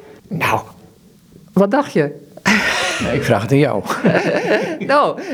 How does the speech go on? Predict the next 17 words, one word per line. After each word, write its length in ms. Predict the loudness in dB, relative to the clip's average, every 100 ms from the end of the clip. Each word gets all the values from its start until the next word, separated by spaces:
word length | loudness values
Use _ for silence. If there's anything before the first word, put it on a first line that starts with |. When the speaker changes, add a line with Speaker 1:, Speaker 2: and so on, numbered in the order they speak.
| -8 -8 -8 -10 -6
Speaker 1:
die 300 | 2 4 4
bal 220 | 2 2
ligt, 300 | 0 0 2
eh, 200 | 6 6
wel 220 | 6 4
voor 220 | 2 2
het 140 | 2 4
doel. 380 | 4 6 4
En 100 | 2
natuurlijk 400 | 2 4 2 2
is 100 | 2
dat 180 | 4 4
bidden. 340 | 4 4 4 2
De 80 |
psalmen 380 | 2 2 2 2
zijn 180 | 0 0
gebeden. 580 | 2 4 4 4 2